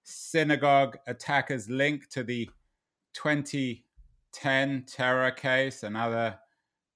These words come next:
terrible terrorist occasion. Um, we have also in the New York Times, uh, the fact that the supposed terrorist, whatever that means, had mental health issues. He was from the U K.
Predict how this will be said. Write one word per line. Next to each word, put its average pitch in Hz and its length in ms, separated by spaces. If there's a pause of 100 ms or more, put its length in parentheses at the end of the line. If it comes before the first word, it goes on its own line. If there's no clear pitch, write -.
(120)
terrible 107 400
terrorist 107 720 (160)
occasion. 110 800 (100)
Um, 113 600 (800)
we 110 80
have 113 180
also 120 240
in 120 80
the 120 100
New 120 120
York 120 320
Times, 131 840
uh, 107 460
the 104 80
fact 117 320
that 110 180
the 104 240 (300)
supposed 123 720
terrorist, 147 680
whatever 120 260
that 123 260
means, 123 320
had 120 240 (320)
mental 135 760
health 151 360
issues. 147 500
He 117 120
was 107 180
from 113 260
the 113 140
U 127 240
K. 135 560